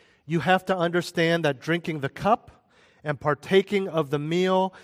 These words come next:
creates a close and meaningful relationship between the people sharing the meal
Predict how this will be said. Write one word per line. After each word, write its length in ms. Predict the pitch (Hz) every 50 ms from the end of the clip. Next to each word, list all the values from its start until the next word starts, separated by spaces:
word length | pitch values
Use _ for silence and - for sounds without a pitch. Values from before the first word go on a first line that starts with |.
| - _ -
creates 580 | - - 180 175 165 160 165 175 185 190 - - -
a 140 | 160 147 135
close 680 | - - - - 180 185 190 208 233 233 - - - -
and 300 | - 165 156 147 151 160
meaningful 500 | 175 190 208 214 202 185 - 190 185 180
relationship 840 | 160 156 143 156 175 202 208 - 208 208 185 - 208 208 208 202 - - - - - - -
between 600 | 180 185 175 180 - - 208 208 226 233 233 208
the 100 | 180 165
people 680 | - - - 208 220 214 196 - 196 190 185 185 190 -
sharing 600 | - - - - 220 226 254 277 285 254 220 190
the 100 | 147 151
meal 640 | 139 135 127 123 120 120 123 131 151 175 180 -